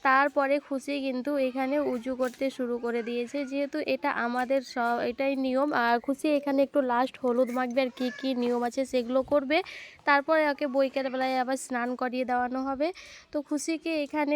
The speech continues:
যেগুলো নিয়ম সবাই ভাবিগুলো, গুলো বলছিল, আর খুশি এখানে উজু করে নিচ্ছে। আর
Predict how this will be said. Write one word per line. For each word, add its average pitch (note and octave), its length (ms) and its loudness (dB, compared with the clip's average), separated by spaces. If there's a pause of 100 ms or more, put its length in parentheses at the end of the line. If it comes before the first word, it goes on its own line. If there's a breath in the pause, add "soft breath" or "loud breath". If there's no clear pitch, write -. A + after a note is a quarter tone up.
যেগুলো C4+ 340 0
নিয়ম C#4 300 2
সবাই C4+ 260 0
ভাবিগুলো, B3 500 -2
গুলো B3+ 160 2 (160)
বলছিল, A#3+ 420 -2 (140)
আর C4 80 0
খুশি - 340 -10 (140)
এখানে A#3 240 -6 (100)
উজু A3+ 340 -4
করে B3 180 0
নিচ্ছে। B3 320 -6 (680 loud breath)
আর C#4+ 120 2